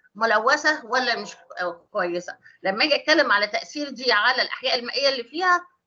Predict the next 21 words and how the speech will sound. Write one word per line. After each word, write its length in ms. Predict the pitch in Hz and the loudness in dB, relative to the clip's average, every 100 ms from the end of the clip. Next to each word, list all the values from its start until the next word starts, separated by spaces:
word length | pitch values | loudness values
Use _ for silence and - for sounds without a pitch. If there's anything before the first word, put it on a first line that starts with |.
| - | -4
كده 220 | 269 233 | 0 0
بتكلم 340 | 226 240 233 | 0 -2 0
على 200 | 190 185 | -2 0
بيولوجي، 380 | 180 180 170 170 | 0 -2 -4 -8
فبرضه 540 | 170 185 254 254 254 - | -8 0 0 0 -4 -4
البيولوجي 480 | 196 202 262 294 294 | -8 -4 -2 -4 -8
مش 200 | 220 254 | -10 -2
هي 140 | 247 | -2
الايكولوجي. 480 | 226 - 220 165 - _ _ _ - | -2 -4 -4 -4 -8 _ _ _ -2
الايكولوجي 520 | 202 269 294 285 247 | -2 0 -4 0 -2
توصيف 520 | 226 214 - 285 269 | 2 0 -2 -10 -4
مثلًا 320 | 247 277 247 | -4 0 0
لبحيره 480 | 226 220 196 269 254 | 0 -2 -2 0 2
على 220 | 196 185 | 2 4
بعضها، 480 | 180 180 175 185 170 | 2 2 -2 -4 -8
بنقول 360 | 190 - 262 240 | -10 -10 -6 -4
النظام 340 | 202 202 262 | -4 -2 -2
الايكولوجي 680 | 254 - - 254 254 220 185 | -2 -8 -6 -6 -4 -6 -4
للبحيره 440 | 180 170 254 247 | -4 0 2 2
دي 320 | 226 269 349 - _ _ | 0 -4 -4 -8 _ _
ملوث، 600 | 226 247 220 156 - - | 2 4 4 2 -8 -16